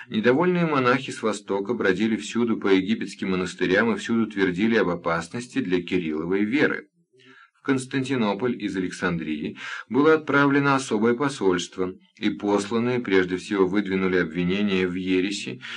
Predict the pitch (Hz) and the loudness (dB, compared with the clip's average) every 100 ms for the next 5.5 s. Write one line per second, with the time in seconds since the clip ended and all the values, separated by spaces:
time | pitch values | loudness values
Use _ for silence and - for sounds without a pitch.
0 | - - 117 - - 135 139 123 120 104 | -12 -2 0 0 -2 0 0 0 0 0
1 | 107 101 101 92 85 107 147 127 107 - | -2 4 4 4 2 0 0 -2 -4 -4
2 | 98 92 104 98 92 90 87 92 87 85 | -4 -2 -4 -2 -2 0 0 0 0 -4
3 | - - 165 147 90 - 107 98 98 90 | -6 -2 0 0 -2 0 0 4 4 2
4 | 85 - 78 76 87 123 127 131 113 82 | 0 -8 -6 -4 0 2 4 4 2 -6
5 | 67 - - - | -10 -10 -12 -16